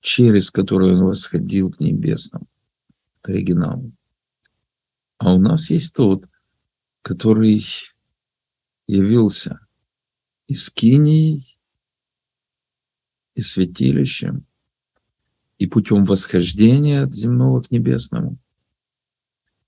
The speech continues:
и который соединил земное с небесным и открыл нам, как написано в послании к мессианским евреям, путь новый, живой,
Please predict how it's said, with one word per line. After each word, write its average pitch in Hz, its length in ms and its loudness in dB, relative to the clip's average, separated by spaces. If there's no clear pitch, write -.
и 101 60 -18
который 104 380 0
соединил 98 920 2
земное 131 440 2
с 113 140 -4
небесным 123 720 -2
и 92 100 0
открыл 113 520 2
нам, 120 340 2
как 90 180 -8
написано 98 480 0
в 90 40 -6
послании 95 480 0
к - 60 -12
мессианским 95 560 -4
евреям, 107 600 -2
путь 110 380 2
новый, 135 720 4
живой, 104 920 0